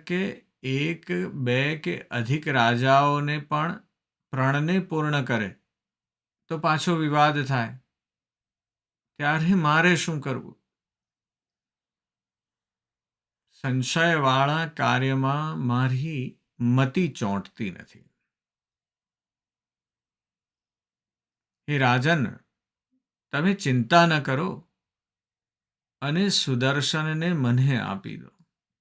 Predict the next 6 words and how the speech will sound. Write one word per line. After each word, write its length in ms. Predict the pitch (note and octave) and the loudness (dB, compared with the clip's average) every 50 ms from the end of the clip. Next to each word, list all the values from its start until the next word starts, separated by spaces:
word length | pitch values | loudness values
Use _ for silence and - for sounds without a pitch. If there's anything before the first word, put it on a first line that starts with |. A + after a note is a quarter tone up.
| _ _ _ _ _ _ _ _ _ _ _ _ _ _ _ _ _ _ _ _ _ _ _ _ _ _ _ _ _ _ _ _ _ _ _ _ _ _ _ | _ _ _ _ _ _ _ _ _ _ _ _ _ _ _ _ _ _ _ _ _ _ _ _ _ _ _ _ _ _ _ _ _ _ _ _ _ _ _
વિધિપૂર્વક 800 | B2+ A2+ B2 B2 C3+ E3 F3 - D3+ C#3 C3+ C3 C#3+ D#3 C#3+ - - - - - _ _ _ _ _ _ _ _ _ _ _ _ _ | -2 0 0 2 4 2 2 2 0 0 0 2 2 0 0 -2 -6 -12 -14 -16 _ _ _ _ _ _ _ _ _ _ _ _ _
તેની 360 | C3 B2 B2+ C3+ C#3+ D#3 E3 | -2 0 0 0 0 0 -2
સાથે 480 | D3 - - B2 A2+ B2 A#2 - C#3 C#3+ D3+ | -2 -2 0 2 2 2 0 -2 -4 -4 -2
મારો 360 | C#3+ C3 A#2+ A#2+ B2 C#3 C#3+ C#3+ C3 | -2 -2 0 0 0 0 0 -2 -2
વિવાહ 440 | A2+ A2 A2 A2 B2 C3 D3+ E3+ F3+ | -2 -2 0 2 2 4 4 4 2
કરો 320 | D#3+ D#3+ E3 D#3 D#3 D3 | 2 0 0 0 0 0